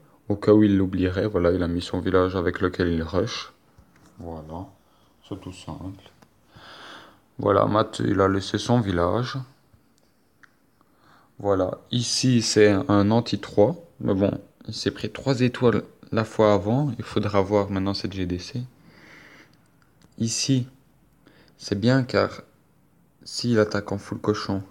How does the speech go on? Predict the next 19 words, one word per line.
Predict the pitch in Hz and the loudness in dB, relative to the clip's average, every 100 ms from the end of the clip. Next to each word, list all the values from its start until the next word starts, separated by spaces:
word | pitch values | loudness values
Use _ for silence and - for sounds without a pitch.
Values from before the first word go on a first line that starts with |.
| _ _ _ _ _ | _ _ _ _ _
par | 123 120 | -4 -4
ici, | 107 - 101 95 _ _ _ _ _ - _ _ _ _ _ - 98 | -6 -4 -6 -6 _ _ _ _ _ -20 _ _ _ _ _ -10 -6
hop, | 98 - - 104 | -6 -6 -10 -2
déjà | 104 104 107 - - - | 0 4 4 4 -4 -8
ici | 104 - | -6 -8
quelques | - 101 107 | -8 -4 -4
cochons | 101 107 - 107 | -2 -2 0 -2
vont | 95 101 | -2 -4
se | - | -6
prendre, | - 101 95 90 120 _ _ _ | -8 -4 -2 -4 -10 _ _ _
quatre | - 123 | -12 -4
cochons | 120 117 107 101 | -2 -2 -2 0
vont | 95 95 | 0 -2
s'envoler, | - 95 87 85 117 - _ _ _ - - - _ | -4 -4 -2 -2 -4 -8 _ _ _ -20 -20 -20 _
plus | - 127 - | -4 -4 -2
ici | 107 - 123 | -4 -2 0
les | 104 | 0
bombes | 95 - 104 113 104 | 0 -2 0 2 0
géantes. | 98 101 95 110 131 - | -2 -2 -2 -2 -6 -10